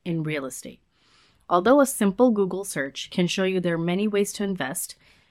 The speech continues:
including but not limited to the stock market, I want to show you why real estate should be the best option for you to grow your money quickly.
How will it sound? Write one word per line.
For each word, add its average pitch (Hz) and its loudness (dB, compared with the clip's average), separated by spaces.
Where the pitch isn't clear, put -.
including 277 2
but 180 0
not 202 0
limited 208 0
to 175 2
the 156 -4
stock 262 -4
market, 143 -8
I 202 -2
want 254 4
to 302 2
show 214 2
you 185 2
why 165 0
real 180 2
estate 170 0
should 165 -4
be 175 2
the 160 -2
best 170 -2
option 165 -2
for 160 -8
you 202 0
to - -8
grow 160 -2
your 160 -2
money 160 -4
quickly. - -18